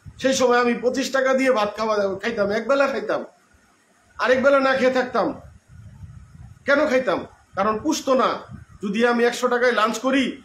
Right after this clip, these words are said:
আমার বেতন তো অল্প, আমার ট্রান্সপোর্ট বিল অল্প, আমার সেইখানে সবকিছুই অল্প, আমার লিমিটেশন, সেজন্য আমার অনেক কিছু হিসাব নিকাশ করে খাইতে হইতো। তা আমি বলবো, আমার, আহ,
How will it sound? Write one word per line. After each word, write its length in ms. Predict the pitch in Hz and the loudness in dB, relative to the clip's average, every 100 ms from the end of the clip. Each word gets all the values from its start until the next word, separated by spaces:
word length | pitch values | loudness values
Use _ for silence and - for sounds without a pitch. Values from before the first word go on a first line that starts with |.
| - | -10
আমার 220 | 180 226 220 | -2 0 2
বেতন 380 | 247 262 277 | 2 2 2
তো 60 | 240 | 2
অল্প, 400 | 240 214 196 147 - - - | 0 0 -2 -2 -6 -12 -4
আমার 260 | 202 214 | -2 0
ট্রান্সপোর্ট 460 | 226 247 240 - 190 | 0 0 0 -4 -2
বিল 200 | 214 247 | 0 2
অল্প, 500 | 247 214 214 147 - - - | 2 2 0 -2 -4 -14 -6
আমার 180 | 196 214 | -2 -2
সেইখানে 420 | 240 254 247 226 | -2 0 0 0
সবকিছুই 480 | 226 220 262 233 247 | -2 -4 -6 0 2
অল্প, 240 | 233 226 | 0 0
আমার 300 | 220 196 220 | 0 0 0
লিমিটেশন, 520 | 226 233 214 208 160 120 - - - | 0 -2 -4 -6 -6 -8 -14 -20 -8
সেজন্য 440 | 220 233 262 262 | -2 0 2 2
আমার 300 | 254 247 240 | 4 4 2
অনেক 340 | 214 220 277 | 0 0 0
কিছু 200 | 262 208 | 0 -4
হিসাব 240 | 233 214 233 | -4 -2 -4
নিকাশ 260 | 220 208 | -6 -8
করে 180 | - 185 | -4 -4
খাইতে 280 | 180 170 175 | -2 -4 -2
হইতো। 280 | 165 139 117 _ - _ - _ _ _ _ _ _ _ _ _ - - - - - | -6 -6 -14 _ -20 _ -20 _ _ _ _ _ _ _ _ _ -20 -20 -20 -20 -8
তা 60 | 151 | -4
আমি 280 | 175 196 214 | -2 -2 -2
বলবো, 720 | 196 220 214 214 220 220 220 - _ | -2 -2 -2 -2 -2 -4 -8 -16 _
আমার, 320 | - 165 180 180 180 | -6 -2 0 0 -2
আহ, 460 | 139 151 147 151 | 0 2 4 2